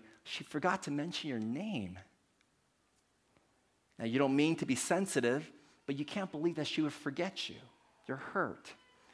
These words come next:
You feel like you're not being appreciated, and so your heart becomes critical towards her, towards King's Kids, and towards the leadership of the church. One more.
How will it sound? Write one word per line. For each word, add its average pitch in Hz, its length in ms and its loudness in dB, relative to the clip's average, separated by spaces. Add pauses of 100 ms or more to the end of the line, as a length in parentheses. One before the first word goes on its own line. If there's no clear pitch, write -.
(240)
You - 100 -4
feel - 260 2
like 156 200 8
you're 151 100 6
not 156 220 4
being 156 140 0
appreciated, 127 880 -4
and 117 120 -8
so 139 120 -6
your 139 120 -2
heart 170 320 0
becomes 139 340 -4
critical 156 480 -4
towards 139 380 -6
her, 135 400 0 (320)
towards - 280 -6
King's 151 400 -4
Kids, 160 380 0
and 117 100 -4
towards 131 280 -2
the 139 60 -2
leadership 131 420 -4
of 110 80 -4
the 117 80 -8
church. - 560 -10 (880)
One 131 140 -4
more. 117 380 -2